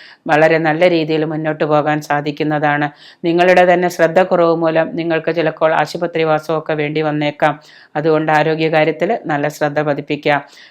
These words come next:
കർമ്മരംഗം പൊതുവെ ഉഷാറാകുന്ന ഒരു വർഷമാണ്. സർക്കാർ ജോലി കാത്തിരിക്കുന്നവർക്ക് വർഷ മധ്യത്തോടുകൂടി അത്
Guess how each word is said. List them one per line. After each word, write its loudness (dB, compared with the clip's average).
കർമ്മരംഗം 2
പൊതുവെ 0
ഉഷാറാകുന്ന 0
ഒരു -4
വർഷമാണ്. -4
സർക്കാർ 4
ജോലി 0
കാത്തിരിക്കുന്നവർക്ക് 2
വർഷ 2
മധ്യത്തോടുകൂടി 2
അത് -2